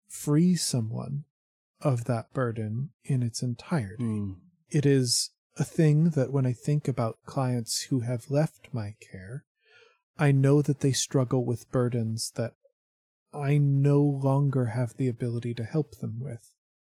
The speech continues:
Speaker 1: It comes and goes, it waxes and wanes. There are natural cycles to depression, as there are cycles to so many things in life.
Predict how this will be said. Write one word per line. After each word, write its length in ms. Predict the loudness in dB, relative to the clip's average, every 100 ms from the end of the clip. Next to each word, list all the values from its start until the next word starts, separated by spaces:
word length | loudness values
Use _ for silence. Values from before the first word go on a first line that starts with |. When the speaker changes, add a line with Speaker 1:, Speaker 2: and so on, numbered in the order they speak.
| _ _
Speaker 1:
It 200 | 0 0
comes 560 | 2 4 4 4 2 4
and 180 | 2 4
goes, 480 | 4 4 4 2 0
it 140 | 0
waxes 760 | 2 4 2 0 -2 0 0
and 220 | 2 2 2
wanes. 540 | 0 2 0 -2 -2
There 180 | 0 2
are 100 | 4
natural 600 | 4 2 2 0 2 2
cycles 640 | 2 0 0 -2 -2 -4
to 120 | -4 -4
depression, 560 | -2 -2 -4 -2 -2
as 140 | -2 -2
there 200 | -2 0
are 60 | 0
cycles 500 | 0 -2 -2 -4 -4
to 140 | -6
so 460 | -6 -4 0 2 4
many 360 | 2 2 0
things 480 | -4 -6 -6 -4 -4
in 200 | -4 -4
life. 440 | -6 -8 -10 -14